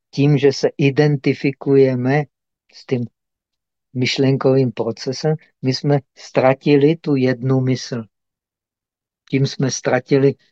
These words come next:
velkou podstatu, jak jsme se učili, velké vlastnosti, ty velké podstaty a velké atributy, ty velké podstaty.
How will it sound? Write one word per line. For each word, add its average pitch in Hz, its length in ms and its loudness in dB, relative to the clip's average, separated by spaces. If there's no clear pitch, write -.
velkou 127 440 0
podstatu, 135 640 -6
jak 131 200 -4
jsme 123 180 -8
se 120 160 -6
učili, 123 500 -6
velké 120 440 -4
vlastnosti, 131 760 -4
ty 131 160 -2
velké 117 440 -6
podstaty 135 720 -8
a 127 100 -6
velké 120 380 -4
atributy, 127 720 -6
ty - 120 -6
velké 110 420 -10
podstaty. - 480 -16